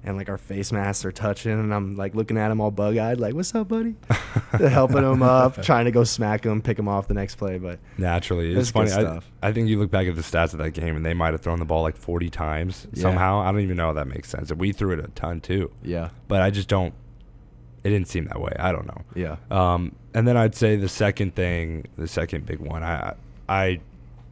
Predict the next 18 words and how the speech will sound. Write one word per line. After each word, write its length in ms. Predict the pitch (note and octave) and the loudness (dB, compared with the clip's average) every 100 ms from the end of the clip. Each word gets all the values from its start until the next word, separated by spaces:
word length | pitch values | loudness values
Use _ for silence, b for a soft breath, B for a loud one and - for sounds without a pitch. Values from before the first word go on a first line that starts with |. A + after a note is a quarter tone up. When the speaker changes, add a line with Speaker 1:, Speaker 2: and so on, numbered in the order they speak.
| - | -8
Speaker 2:
the 80 | - | 0
Purdue 340 | - G2 G2 | 2 2 2
game 220 | F#2 E2 | 0 -2
last 240 | D#2 - - | -4 -6 -8
year 100 | C#2+ | -10
was 100 | D2+ | -10
big 240 | - - | -10 -12
for 160 | - - | -12 -10
me. 160 | - - - | -10 -12 -14
Speaker 1:
Yes. 420 | D#2+ D2+ - - b b | -10 -10 -12 -16 b b
Speaker 2:
Um, 500 | E2+ D#2+ C#2+ C2+ - - - - - - - | 0 0 0 -4 -10 -18 -20 -20 -20 -20 -4
the 100 | G2 | 0
Purdue 380 | - F#2 G2 G2+ | 2 2 2 2
game 280 | G#2 F#2+ F#2 | 0 0 0
my 140 | D#2 | -2
sophomore 540 | - E2 E2+ G2 G2 | -2 0 0 0 -2
year 320 | G2 G2+ G#2 - - - - - - - | 0 0 0 -4 -14 -20 -20 -20 -18 -6
was 420 | F#2+ E2+ D#2 | -2 -2 -4